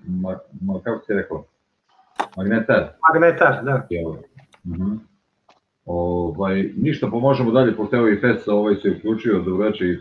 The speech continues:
Speaker 1: Fesu da poželimo, ovaj, i da kažem, dopada mi se strašno ovo što radiš zadnje, tako da samo napred, matori.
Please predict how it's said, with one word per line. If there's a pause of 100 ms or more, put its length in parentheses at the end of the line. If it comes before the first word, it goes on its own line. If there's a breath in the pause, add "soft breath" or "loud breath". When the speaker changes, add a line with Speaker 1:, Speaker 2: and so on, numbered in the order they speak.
Speaker 1:
Fesu
da (200)
poželimo,
ovaj, (580)
i
da
kažem,
dopada
mi
se
strašno
ovo
što
radiš
zadnje, (540)
tako
da
samo
napred,
matori.